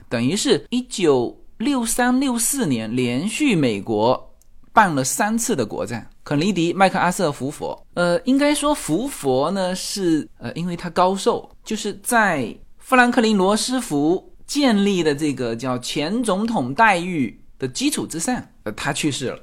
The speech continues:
那所以呢，给了他国赞的待遇，就是这变成一个叫规格。呃，因为如果就是在此之前，我觉得他应该是就没有那个特殊地位啊，他又不是死在任上，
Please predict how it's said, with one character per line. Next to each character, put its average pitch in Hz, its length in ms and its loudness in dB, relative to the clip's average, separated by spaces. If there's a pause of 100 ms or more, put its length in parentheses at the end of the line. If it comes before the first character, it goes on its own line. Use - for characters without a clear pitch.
(180)
那 - 160 -18
所 170 300 0
以 247 140 2
呢， 131 240 0 (140)
给 110 240 0
了 139 120 0
他 165 380 -2 (400)
国 123 220 0
赞 151 200 -2
的 117 80 -6
待 104 220 -8
遇， 95 120 -16 (320)
就 160 100 -10
是 170 340 -10
这 180 100 -8
变 170 260 -4
成 147 160 -2
一 139 120 -4
个 - 320 -2 (240)
叫 123 120 -4
规 247 220 0
格。 - 240 -10 (340)
呃， - 140 -6
因 254 120 0
为 311 300 -6
如 208 200 -4
果 - 480 0
就 - 140 -8
是 196 200 -12
在 240 300 -2
此 113 360 -6
之 247 160 -6
前， 80 400 -6 (540)
我 117 120 -6
觉 139 140 -4
得 190 80 -2
他 208 180 -6
应 226 220 0
该 254 220 0
是 180 380 -6 (320)
就 - 80 -12
没 139 200 2
有 311 120 6
那 277 120 6
个 214 80 10
特 254 200 2
殊 254 180 -2
地 240 220 2
位 123 340 2 (120)
啊， - 80 -12
他 - 140 -10
又 175 100 0
不 165 100 -4
是 175 120 -4
死 - 160 -6
在 120 140 -4
任 160 220 -2
上， 90 140 -8